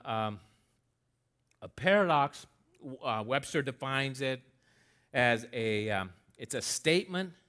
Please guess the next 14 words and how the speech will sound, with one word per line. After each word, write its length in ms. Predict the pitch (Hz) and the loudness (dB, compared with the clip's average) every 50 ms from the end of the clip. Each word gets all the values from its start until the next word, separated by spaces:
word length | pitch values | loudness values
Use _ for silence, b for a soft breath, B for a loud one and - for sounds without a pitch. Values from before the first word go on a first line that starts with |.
| _ _ | _ _
that 180 | - 131 117 113 | -8 -6 -2 -2
is 140 | 113 107 - | -2 -2 0
seemingly 680 | - - - 160 185 202 214 214 214 202 196 196 202 196 | -2 0 2 2 2 2 0 0 -2 0 -2 -2 -2 -4
contradictory 1120 | - - - 175 185 185 - 226 190 147 127 131 - _ - 113 101 104 101 107 113 113 _ _ b b b b b b b b b b | -6 -2 0 0 0 2 0 -4 -4 -2 -4 -6 -6 _ -10 -8 -4 -4 -4 -4 -4 -8 _ _ b b b b b b b b b b
or 160 | - 135 135 | 2 4 4
opposed 540 | 127 120 - - 175 165 165 170 170 170 - | 4 2 0 0 2 4 4 4 4 2 0
to 80 | - 170 | -4 -6
common 460 | - - - 151 151 151 151 151 151 | -6 -2 0 2 2 2 0 -2 -2
sense, 580 | - - - 110 101 98 101 107 - - - - b b b b b b b b | -4 0 0 0 0 0 -2 -6 -10 -14 -16 -18 b b b b b b b b
and 180 | - 120 123 127 | -4 -4 -4 0
yet 540 | 135 151 160 175 180 - - - - _ _ | 2 4 4 4 2 0 -8 -20 -20 _ _
perhaps 460 | - 131 120 113 131 127 131 - - | -6 -6 0 2 2 2 2 0 -6
it's 140 | 135 123 - | -10 -10 -10
true. 400 | - - - 170 160 117 87 76 | -14 -6 -2 -2 -2 -2 -4 -8